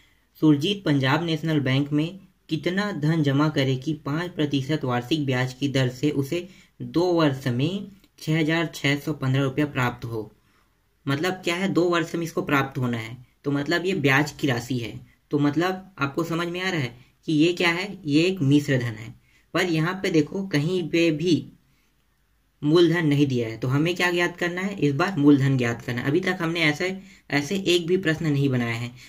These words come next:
जिसमें हमें मूलधन ज्ञात करना हो, जिसमें हमें दर ज्ञात करना हो, जिसमें हमें समय ज्ञात करना है। अब जो प्रश्न बनाएंगे उसमें मूलधन, दर और समय ही ज्ञात करेंगे, क्योंकि बाकी चीज़ तो हमने ज्ञात कर लिया है, बस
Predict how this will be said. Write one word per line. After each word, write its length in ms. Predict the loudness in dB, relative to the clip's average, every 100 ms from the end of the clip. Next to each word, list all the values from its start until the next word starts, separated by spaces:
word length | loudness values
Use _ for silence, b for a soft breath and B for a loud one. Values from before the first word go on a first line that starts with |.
| B
जिसमें 220 | -2 0 -2
हमें 180 | 0 2
मूलधन 420 | 4 4 4 2
ज्ञात 280 | 2 0 0
करना 260 | 2 2
हो, 220 | 0 0
जिसमें 300 | 0 0 0
हमें 220 | 0 0 0
दर 200 | 2 4
ज्ञात 260 | 2 0
करना 220 | -2 -2 0
हो, 80 |
जिसमें 260 | -2 -2 -2
हमें 220 | -2 -4 B B _
समय 300 | 2 4 2
ज्ञात 240 | 0 -4
करना 260 | -8 -8 -8
है। 160 | -14 _
अब 180 | -4 0
जो 140 | 0
प्रश्न 280 | 2 -2 -2
बनाएंगे 440 | 0 2 2 0 0
उसमें 440 | -2 -2 -4 -6 B _
मूलधन, 420 | 4 4 4 2 2
दर 200 | 2 2
और 140 | -4
समय 320 | -2 0 2
ही 160 | 2 -2
ज्ञात 340 | -2 -4 -4
करेंगे, 400 | -6 -6 -8 -12 -16 b b _
क्योंकि 220 | -4 0
बाकी 340 | 0 2 2 2
चीज़ 180 | 0
तो 80 | 0
हमने 180 | -2 0
ज्ञात 300 | 2 2 0
कर 100 | 0
लिया 220 | 2 2
है, 200 | 2 -4 b _
बस 300 | -2 -2 -4